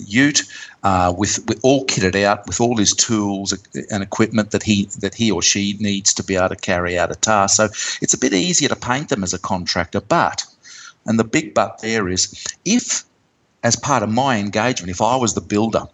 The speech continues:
and I was engaging that subby, and if I said to him, "You can't work for anybody else," well, guess what? That person's an employee. That's how I see it,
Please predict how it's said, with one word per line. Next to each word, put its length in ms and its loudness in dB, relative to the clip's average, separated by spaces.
and 120 0
I 40 4
was 140 2
engaging 480 -2
that 160 -4
subby, 440 -2
and 140 2
if 120 0
I 140 4
said 200 0
to 60 -8
him, 60 -2
"You 100 2
can't 300 0
work 220 0
for 80 0
anybody 400 0
else," 500 0
well, 100 0
guess 320 0
what? 260 -2
That 180 -2
person's 320 0
an 120 -6
employee. 580 -4
That's 180 2
how 220 2
I 100 0
see 280 0
it, 100 -6